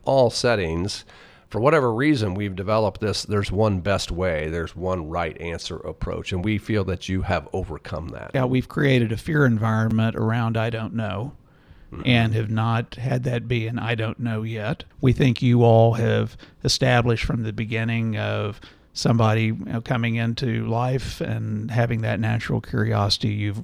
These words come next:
Speaker 2: uh, reinforced that all along the way and, uh, have made that the focus. So we like closing these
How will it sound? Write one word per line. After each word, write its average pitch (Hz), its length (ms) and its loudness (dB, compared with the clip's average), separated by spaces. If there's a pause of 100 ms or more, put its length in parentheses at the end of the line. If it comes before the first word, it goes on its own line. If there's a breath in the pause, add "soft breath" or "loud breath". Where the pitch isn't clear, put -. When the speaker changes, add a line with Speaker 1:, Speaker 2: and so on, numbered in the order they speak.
(140)
Speaker 2:
uh, 120 180 -2
reinforced 107 680 0
that 107 240 -2
all 104 260 0
along 107 340 -2
the 107 80 -6
way 82 300 -2 (640 loud breath)
and, 107 440 0
uh, 104 140 0
have 110 180 -4
made 107 260 -6
that 104 200 -4
the - 80 -12
focus. - 580 -4 (400)
So 240 460 2 (140)
we 135 160 0
like 143 240 0
closing 135 640 6
these 117 420 0